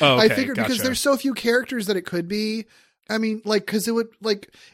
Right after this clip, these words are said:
Speaker 2: it would either have to be a completely random character or it'd be, like, one of the faculty members, 'cause I knew it wasn't gonna be Arvin or Nimona, and there's, like, nobody else that it could be.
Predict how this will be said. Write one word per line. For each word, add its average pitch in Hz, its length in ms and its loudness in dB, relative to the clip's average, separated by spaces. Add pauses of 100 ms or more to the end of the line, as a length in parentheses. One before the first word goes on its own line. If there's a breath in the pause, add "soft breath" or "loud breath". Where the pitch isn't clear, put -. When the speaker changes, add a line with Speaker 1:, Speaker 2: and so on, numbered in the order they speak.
Speaker 2:
it 226 100 4
would 233 100 6
either 262 240 6
have 220 140 -2
to 208 80 -8
be 220 80 2
a 180 80 0
completely 208 520 -6
random 180 480 0
character 160 640 0
or 165 200 -2
it'd 170 100 -4
be, 190 120 -2
like, 170 260 -2 (440 soft breath)
one 160 220 -4
of 180 60 0
the 160 100 -2
faculty 175 560 0
members, 143 560 -4 (160 loud breath)
'cause 226 160 -2
I 262 40 0
knew 277 140 2
it 262 60 0
wasn't 214 200 0
gonna 220 120 0
be 214 60 2
Arvin 185 320 2
or 185 100 0
Nimona, 170 540 0
and 165 100 -6
there's, 175 260 -2
like, 180 160 -4
nobody 175 300 0
else 170 200 0
that 165 100 -6
it 156 100 -6
could 156 200 -8
be. 147 440 -2